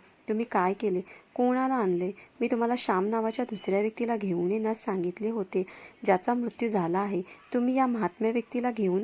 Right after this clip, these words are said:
यमलोकात आणून मोठी चूक केली आहे. त्याचे स्थान इथे नाही. भगवान विष्णूंचा भक्त असलेला आणि पिंपळाच्या झाडाची रोज पूजा करणारा या महात्म्याला त्याच्या इच्छेशिवाय इथे आणणे हे घोर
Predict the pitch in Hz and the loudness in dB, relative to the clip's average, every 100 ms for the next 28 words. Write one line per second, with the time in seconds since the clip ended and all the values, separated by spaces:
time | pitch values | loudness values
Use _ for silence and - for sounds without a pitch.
0 | - 196 214 247 - 254 - - - - | 0 0 0 0 -2 -4 -6 -20 -20 -18
1 | - 202 220 262 240 - 262 247 - 196 | 2 2 4 2 0 -2 -4 -4 -2 2
2 | 170 175 170 180 185 - - - 196 190 | 2 2 0 -2 -6 -10 -12 0 0 2
3 | 247 - 247 247 220 214 214 190 190 - | -4 -2 0 0 0 0 0 0 -2 -6
4 | - - 202 220 202 185 214 277 226 208 | -14 -4 2 2 2 0 0 -2 0 0
5 | 214 202 208 - 190 190 190 180 180 175 | 2 0 -2 -2 -2 0 0 0 0 -2
6 | - 185 180 190 - - - 240 220 185 | -2 0 0 -2 -6 -12 -2 0 2 2
7 | 175 233 269 226 196 190 185 185 - 185 | 2 0 0 0 0 0 0 0 -4 -2
8 | 190 208 262 233 196 196 190 - - - | -2 -2 -2 -2 0 0 -2 -6 -20 -4
9 | 190 202 254 240 - 190 185 185 185 185 | 2 2 2 -2 -2 0 0 0 -2 -2
10 | - 185 - - - 233 - 196 180 180 | -2 -6 -6 -8 -4 -4 -2 0 0 0
11 | 185 170 175 214 226 240 196 196 | 0 0 0 0 -2 -2 0 -2